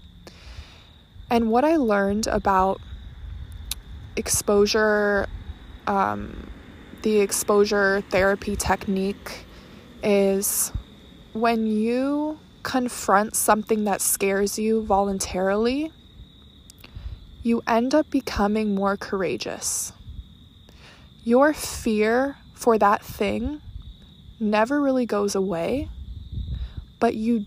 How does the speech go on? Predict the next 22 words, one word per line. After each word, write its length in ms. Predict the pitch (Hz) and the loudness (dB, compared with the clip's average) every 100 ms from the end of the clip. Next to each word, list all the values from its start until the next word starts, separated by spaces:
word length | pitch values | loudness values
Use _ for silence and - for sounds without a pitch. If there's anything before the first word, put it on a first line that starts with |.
| - | -4
do 360 | 214 214 247 | 0 0 0
become 460 | 254 233 - 208 196 | -2 -4 -4 -2 0
more 300 | 196 196 208 | 0 0 -2
courageous 1080 | - 202 190 190 190 254 294 - - - - - - - - - | -2 -2 0 0 0 0 -2 -4 -6 -6 -10 -12 -12 -12 -14 -4
and 160 | 226 214 | 0 2
you 140 | 208 | 0
do 400 | 190 - 214 226 | -2 -2 0 0
grow 240 | 208 202 196 | 0 0 0
in 120 | 185 | 0
self-love. 880 | - - - - - - - - - - - - - - | 0 -2 -4 -4 -4 -6 -10 -14 -14 -14 -12 -6 4 6
And 140 | 233 | 6
that's 240 | 254 - 294 | 4 4 2
what 80 | |
I'm 160 | 262 254 | 2 0
referring 480 | 226 - 208 202 196 | -4 -2 0 2 0
to 180 | - 190 | 0 -4
here. 480 | - - - - - - - - - - - - - - - - - | -4 -6 -4 -4 -6 -8 -14 -16 -18 -20 -16 -8 -6 -2 0 -2 -2
When 220 | 240 226 | 0 2
you 220 | 226 254 294 | 2 2 0
invite 600 | 302 233 202 190 202 - - | -2 -2 0 2 0 -2 -6
your 160 | 214 208 | -4 -4
partner 800 | - - 196 196 196 190 185 | -4 -2 -2 -2 -4 -4 -6